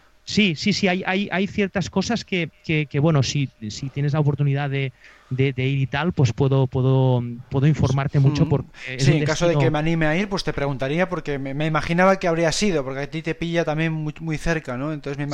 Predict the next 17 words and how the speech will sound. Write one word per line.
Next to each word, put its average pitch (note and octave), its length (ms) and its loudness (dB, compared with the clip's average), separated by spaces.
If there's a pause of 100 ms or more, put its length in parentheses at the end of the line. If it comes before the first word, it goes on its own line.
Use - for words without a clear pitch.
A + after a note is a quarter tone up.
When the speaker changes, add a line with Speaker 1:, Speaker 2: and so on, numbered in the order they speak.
(140)
Speaker 2:
imaginaba C#3+ 340 -4
que, D3 140 -8
Speaker 1:
sí, F3+ 160 2
sí. - 160 -4
Speaker 2:
que B2 80 -2
habrías, B2+ 640 -6
habrías C3 340 -8
acudido. B2+ 520 -10 (280)
Speaker 1:
Además, F3 480 -2
aparte G#3 480 -2
tienes, F#3+ 640 0
tienes, E3+ 760 0
sí - 180 -6
que D#3 240 0
es C#3+ 160 2
verdad D3 340 0
que, C#3 340 -2